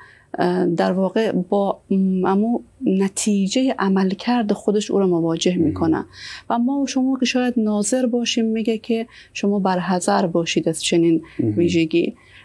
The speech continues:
Speaker 1: اما یک ویژگی دیگه هم در این زمان وجود داره که به نظر من قابل توجه است. ببینید، ما قرار است که برای آینده آماده شویم.
Speaker 2: بله.
Speaker 1: و حضرت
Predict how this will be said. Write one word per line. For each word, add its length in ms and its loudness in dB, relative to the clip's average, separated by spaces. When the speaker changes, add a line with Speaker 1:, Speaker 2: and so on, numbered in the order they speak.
Speaker 1:
اما 300 2
یک 160 0
ویژگی 520 0
دیگه 280 0
هم 420 0
در 160 0
این 160 2
زمان 320 0
وجود 420 -2
داره 260 0
که 140 -2
به 120 2
نظر 340 0
من 120 2
قابل 400 -2
توجه 560 0
است. 280 -2
ببینید، 500 0
ما 320 0
قرار 400 2
است 380 -4
که 140 0
برای 400 2
آینده 520 0
آماده 560 0
شویم. 380 -4
Speaker 2:
بله. 260 -2
Speaker 1:
و 120 2
حضرت 720 0